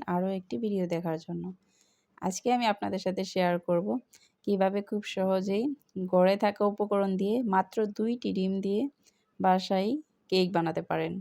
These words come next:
এটি কিন্তু আমি কোনো ওভেনে বানাইনি, এটি একদম গ্যাসের চুলায়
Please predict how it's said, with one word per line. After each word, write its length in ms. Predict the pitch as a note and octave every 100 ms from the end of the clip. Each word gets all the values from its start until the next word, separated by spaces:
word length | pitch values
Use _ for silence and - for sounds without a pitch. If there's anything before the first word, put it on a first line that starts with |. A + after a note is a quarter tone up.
| - _ _ _ -
এটি 200 | G3+ G#3 A#3
কিন্তু 260 | B3 A#3 G#3+
আমি 260 | G3+ G#3 B3+ C#4 _
কোনো 200 | G#3 G3+ -
ওভেনে 460 | F#3+ F#3 F#3+ G3
বানাইনি, 520 | G#3 D#3+ D3+ D3+ D#3+ G#3+ B3 _ _ _ _ _ _ -
এটি 300 | F#3+ F#3 F#3
একদম 320 | G3 G3 G#3 G#3
গ্যাসের 380 | G3+ F#3 F3+ F#3+ G3
চুলায় 360 | G3 F#3+ G3+